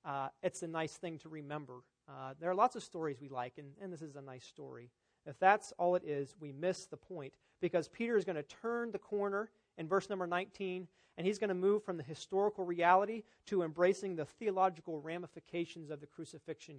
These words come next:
Yes, it's true. All of the events that we even remember, particularly this time of year, those are true, and they're part of God's plan. And yet there's a purpose to all of these.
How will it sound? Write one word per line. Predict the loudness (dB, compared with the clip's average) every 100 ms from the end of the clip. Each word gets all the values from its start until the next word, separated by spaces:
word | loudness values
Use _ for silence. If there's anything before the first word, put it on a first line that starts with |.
| 4
Yes, | 6 6 4
it's | -6
true. | -8 -4 -4
All | 0 2 2
of | 0
the | 0
events | 0 0 -2 -2 -6 -16 -16 _ -2
that | 0 0 -4
we | -8 -6
even | -6 -6
remember, | -4 -2 -2 -4
particularly | -6 -12 -6 -6
this | -4 -8
time | -8 -10
of | -8
year, | -4 -4 -2
those | -4 -2
are | -6 -12
true, | -10 -2 -2 -2 -10 _ _
and | -8
they're | -6
part | 2 2
of | 2 4
God's | 4 2
plan. | -10 -6 -6 -8 _ _
And | 0
yet | 2 4
there's | 2 2
a | -2 -4 -10 -4
purpose | -4 -4 -8
to | -8
all | -6 -6
of | -8
these. | -16 -18 -18 -20